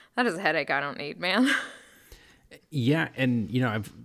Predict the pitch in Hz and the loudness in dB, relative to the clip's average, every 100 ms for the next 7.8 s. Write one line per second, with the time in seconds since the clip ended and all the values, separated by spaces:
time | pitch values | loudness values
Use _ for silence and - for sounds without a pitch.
0 | - - 143 139 - 104 98 104 104 110 | -16 -2 0 0 0 -2 -2 -2 -2 -2
1 | 95 95 87 - 87 87 92 82 85 - | -2 -2 -2 -4 -4 -4 -4 -6 -6 -8
2 | - 113 107 101 - 101 92 90 92 82 | -2 2 2 2 0 -4 -2 -4 -4 -4
3 | 82 - - 92 90 - 92 82 78 87 | -4 -6 -6 -4 -4 -6 -6 -6 -4 -4
4 | 85 78 - - 95 95 90 85 80 85 | -4 -6 -8 -4 -2 0 -2 -4 -4 -4
5 | 85 - 78 - - 80 78 - 67 82 | -6 -6 -6 -6 -6 -2 -2 -4 -12 -10
6 | 87 85 80 - 92 82 80 82 85 131 | -8 -8 -8 -6 -6 -4 -4 -4 0 0
7 | 113 110 95 87 76 78 78 | 0 -2 -2 -4 -4 -4 -6